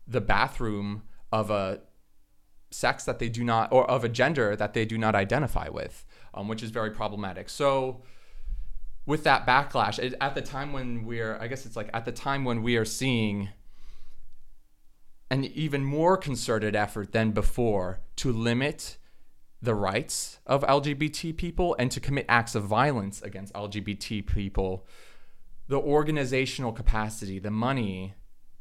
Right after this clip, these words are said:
has declined for many organizations, as Sahil said.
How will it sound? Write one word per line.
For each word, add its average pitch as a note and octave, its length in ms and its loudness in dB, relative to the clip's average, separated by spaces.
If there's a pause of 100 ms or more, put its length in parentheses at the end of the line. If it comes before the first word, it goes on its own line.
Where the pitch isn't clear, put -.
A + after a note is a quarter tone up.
has A#2+ 320 2
declined A2 840 0 (200)
for - 260 4
many G2+ 280 4
organizations, G2 1000 -8 (340)
as G2+ 160 -14
Sahil F#2+ 320 -12
said. - 220 -10